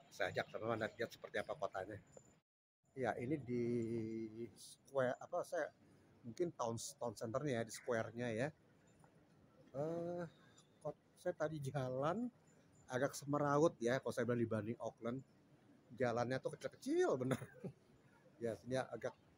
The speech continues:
ya, agak lumayan di si-, di sini loh, tapi agak lumayan lah di sininya nih square-nya jalannya. Tapi waktu jalan ke belakang tuh kecil-kecil sekali. Ini dia punya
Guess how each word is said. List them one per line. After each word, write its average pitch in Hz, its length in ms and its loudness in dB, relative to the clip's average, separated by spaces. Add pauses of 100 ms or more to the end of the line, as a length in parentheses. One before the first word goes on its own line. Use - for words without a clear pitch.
(320)
ya, 180 560 -2
agak 127 240 -10
lumayan 131 480 2
di 120 80 -6
si-, 139 160 -8
di 120 80 -14
sini 151 240 -4
loh, 139 80 -4
tapi 131 400 -4 (1040)
agak 131 160 -8
lumayan 139 400 2
lah - 160 -4
di 113 80 -10
sininya 120 320 -2
nih 139 80 -2
square-nya 120 400 -4
jalannya. 113 320 -8
Tapi - 240 -10 (640)
waktu - 140 -10 (100)
jalan 135 400 2
ke 135 120 4 (360)
belakang 147 240 0
tuh - 80 -20
kecil-kecil 311 440 -2 (120)
sekali. 104 240 -4 (1600)
Ini 120 400 -4 (1700)
dia 113 240 -6
punya 113 720 -6